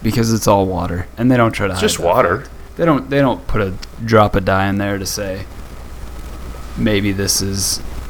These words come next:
Speaker 1: natural." I mean,
Speaker 2: Look,
Speaker 1: they,
Speaker 2: it's
Speaker 1: I
Speaker 2: just
Speaker 1: guess that
Speaker 2: water.
Speaker 1: that is their selling point, is that is, it is naturally essenced, which I've always wondered how, what that exactly means. Like, are they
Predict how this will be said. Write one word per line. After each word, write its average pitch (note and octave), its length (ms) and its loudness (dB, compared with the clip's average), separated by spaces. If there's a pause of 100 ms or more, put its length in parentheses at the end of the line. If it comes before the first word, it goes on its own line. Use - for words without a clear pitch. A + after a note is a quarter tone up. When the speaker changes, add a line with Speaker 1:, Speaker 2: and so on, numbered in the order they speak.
Speaker 1:
natural." G#2 580 2 (440)
I - 80 -2
mean, F#3+ 120 2
Speaker 2:
Look, D3+ 140 6
Speaker 1:
they, - 60 2
Speaker 2:
it's A#2 80 2
Speaker 1:
I C#3 80 4
Speaker 2:
just D#3 180 4
Speaker 1:
guess - 80 -4
that E2+ 40 2
Speaker 2:
water. F#2 380 4 (260)
Speaker 1:
that B2+ 160 4
is C#3 180 4
their A#2 120 0
selling A#2 420 0
point, G2 220 -4
is F#2+ 120 -6
that F#2+ 120 -4
is, F#2+ 240 -6 (220)
it G#2 160 0
is G2+ 160 0
naturally G2+ 600 4
essenced, - 560 -2
which G2 160 -4
I've A2+ 180 4
always A2 240 6
wondered G2+ 320 0
how, F#2+ 320 0 (1600)
what B2+ 180 2
that B2+ 140 8
exactly A2+ 460 0
means. C3+ 480 4
Like, A2+ 160 2
are G#2 80 2
they G2+ 260 0